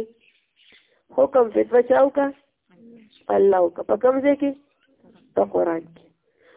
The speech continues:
وایي یره، وایي تاسو په خلکو باندې وایي د کفر فتوه لګوئ او ټول خلک مو جهنمیان کړو.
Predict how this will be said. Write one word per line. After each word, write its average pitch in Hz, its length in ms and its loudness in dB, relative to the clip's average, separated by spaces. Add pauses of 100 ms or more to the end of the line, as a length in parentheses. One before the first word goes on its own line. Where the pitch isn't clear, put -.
(100)
وایي 294 220 2
یره، 415 180 2
وایي 320 140 4
تاسو 330 340 2
په 262 220 0
خلکو 302 260 4
باندې 233 300 2
وایي 226 160 4
د 226 180 0
کفر 285 320 0
فتوه 233 260 0
لګوئ 262 460 4
او 247 100 4
ټول 262 300 0
خلک 226 260 0
مو 202 60 -2
جهنمیان 190 720 -2 (100)
کړو. 175 80 -10